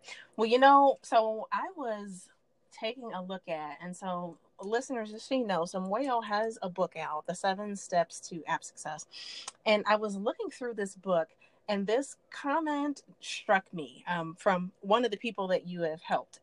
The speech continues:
It says, "Though I had no prior tech experience when I started working with him,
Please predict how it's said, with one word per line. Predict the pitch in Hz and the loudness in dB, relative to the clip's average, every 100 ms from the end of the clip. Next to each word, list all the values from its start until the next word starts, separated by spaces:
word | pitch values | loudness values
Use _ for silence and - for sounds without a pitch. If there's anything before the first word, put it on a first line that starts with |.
| _ | _
It | 196 | -8
says, | - 214 196 190 - - - _ | 0 0 0 -4 -12 -20 -20 _
"Though | 196 233 | 4 6
I | 285 | 6
had | 339 269 226 | 4 -4 -2
no | 247 | -4
prior | - 285 269 | 0 -2 -2
tech | 262 233 220 | -6 -8 -8
experience | 214 - 208 190 180 - - | -12 -16 -10 -8 -8 -8 -8
when | 160 | -8
I | 160 | -6
started | - 196 233 202 | 0 2 2 0
working | 185 180 196 | 0 0 -4
with | 196 - | -6 -6
him, | 143 - | -10 -10